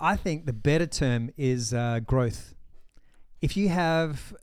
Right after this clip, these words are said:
the idea, the, uh, intention to continue to learn and then to continue to grow, that is a more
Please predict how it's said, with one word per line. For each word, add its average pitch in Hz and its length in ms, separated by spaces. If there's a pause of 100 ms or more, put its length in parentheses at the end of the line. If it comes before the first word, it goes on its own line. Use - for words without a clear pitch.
the 131 440
idea, 131 680
the, 123 440
uh, 127 80
intention 135 580 (100)
to 120 360
continue 151 540
to 120 180
learn 120 640 (800)
and 127 140
then 120 120 (100)
to 120 80
continue 131 480
to 107 80 (140)
grow, 117 460 (420)
that 135 260
is 135 140
a 117 80
more 120 800